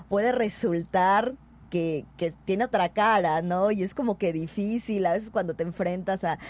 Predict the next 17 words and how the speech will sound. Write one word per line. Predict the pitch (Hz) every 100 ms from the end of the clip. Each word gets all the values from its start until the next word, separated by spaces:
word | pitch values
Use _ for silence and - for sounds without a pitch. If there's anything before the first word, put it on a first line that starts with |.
| -
a... | - -
y | 220
tiene | 180 240 285
que | 214
tomar | 208 190
decisiones, | 190 196 180 220 202 214 214 196 196 202
tiene | 208 196
que, | 220 202 214 - - - - - -
que | 202 202 214 220 214 -
aprender | 180 - 185 180 208 208 - -
muy | 202
rápido | 185 185 180 185 175
cosas | 180 196 190 185 175 - - -
a | 170
las | 165 175
que | - 180
no, | 185 202 214 214 202